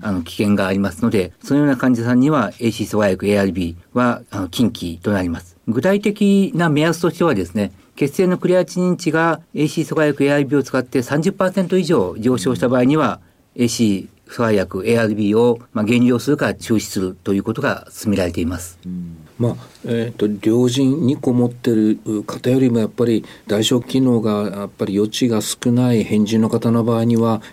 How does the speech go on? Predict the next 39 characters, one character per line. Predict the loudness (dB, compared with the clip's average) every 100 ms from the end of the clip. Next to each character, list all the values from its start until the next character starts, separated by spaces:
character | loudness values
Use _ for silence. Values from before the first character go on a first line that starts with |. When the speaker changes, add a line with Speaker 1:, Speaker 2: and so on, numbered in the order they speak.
| -6
Speaker 2:
腎 | 0 0
機 | 2
能 | 2 2
が | 0 0
ち |
ょ | -2
っ |
と | -2 -4
悪 | -2
化 | -2
す | 0 0
る、 | 2 2 2 0 -2 -2 -4
う、 |
振 | -4 0
れ | 0
幅 | 2 0 2
も | 2 2 0
ち | -4
ょ |
っ |
と | -2 -2
大 | -2
き | -2
そ | -2
う | 0
な | 0
気 | -2
が | -4
す | -2
る | 0
ん | 0
で | 0
す | -2
け | -4
れ |
ど | -2
も、 | -2
Speaker 1:
は |
い。 | -2